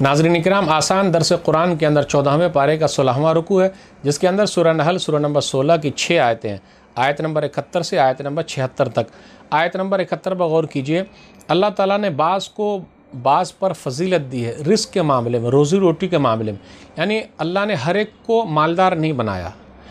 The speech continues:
और अल्लाह ने हर एक को गरीब भी नहीं बनाया। तो अल्लाह किसी को मालदार बनाता है, किसी को गरीब बनाता है, और ये हो ही नहीं सकता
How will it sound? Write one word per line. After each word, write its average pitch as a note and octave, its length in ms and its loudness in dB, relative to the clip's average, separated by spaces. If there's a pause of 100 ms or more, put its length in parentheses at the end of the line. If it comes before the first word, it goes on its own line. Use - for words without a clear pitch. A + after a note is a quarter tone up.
(320)
और F3 300 4
अल्लाह E3 260 0
ने G3 100 -2
हर E3 160 0
एक F3+ 160 -2
को G#3 160 0
गरीब E3+ 380 2
भी F3+ 100 -2
नहीं C#3 180 -2
बनाया। F#2 380 -10 (200)
तो C#3+ 80 0
अल्लाह F#3 300 0
किसी F#3 260 -8
को F3 140 -6
मालदार D3+ 440 0
बनाता F3+ 400 -2
है, F3 80 -2
किसी D#3+ 240 -6
को E3 140 0
गरीब C#3 280 0
बनाता A#2 360 -2
है, F2+ 120 -8 (400)
और F#3+ 180 2
ये G3+ 160 0
हो D3+ 300 0
ही A#3 180 0
नहीं A3+ 200 2
सकता D#3 420 -2